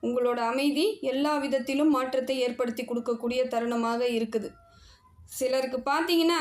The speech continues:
மெதுவா போற மாதிரி இருக்கும், அதுதாங்க வலிமையானதுங்கிற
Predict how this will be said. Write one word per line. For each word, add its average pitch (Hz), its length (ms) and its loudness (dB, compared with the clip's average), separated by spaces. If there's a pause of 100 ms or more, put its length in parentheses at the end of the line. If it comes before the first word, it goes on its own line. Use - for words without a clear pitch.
(120)
மெதுவா 320 580 4
போற 330 260 4
மாதிரி 311 380 4
இருக்கும், 277 460 -2
அதுதாங்க 294 600 0
வலிமையானதுங்கிற 285 1040 4